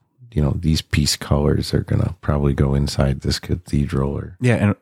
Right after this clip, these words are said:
Speaker 2: if it's an inside piece, you'll see, like, the, the kinda outside part will be grayed out.
Speaker 1: Yeah.
Speaker 2: So, like, you, you kind of know that that's the part that goes in somehow.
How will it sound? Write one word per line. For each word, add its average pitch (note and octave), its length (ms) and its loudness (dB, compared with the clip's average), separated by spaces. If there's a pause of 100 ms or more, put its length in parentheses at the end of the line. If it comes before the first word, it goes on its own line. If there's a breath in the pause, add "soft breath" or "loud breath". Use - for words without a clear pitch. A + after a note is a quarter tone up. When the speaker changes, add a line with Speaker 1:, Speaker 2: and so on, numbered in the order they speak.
Speaker 2:
if - 160 -2
it's A#2 200 0
an G2 100 2
inside C3 520 2
piece, - 360 -2 (520)
you'll B2 180 2
see, C3 640 0 (760)
like, G2+ 200 0
the, E2+ 380 2 (560 soft breath)
the A2+ 60 0
kinda G#2+ 260 0
outside G#2 360 0
part G#2+ 200 2
will A2 80 2
be G#2+ 60 4
grayed A2+ 320 4
out. D#2+ 280 0
Speaker 1:
Yeah. E2+ 300 2
Speaker 2:
So, - 180 0
like, A2+ 240 4
you, C3 160 4
you C#3 220 2
kind C#3+ 200 0
of A#2+ 100 0
know A2+ 300 4
that G#2 160 0
that's G2+ 240 0
the F#2+ 80 -2
part F#2+ 260 0
that F2+ 120 0
goes F#2 200 2
in F#2 260 2
somehow. D#2+ 460 0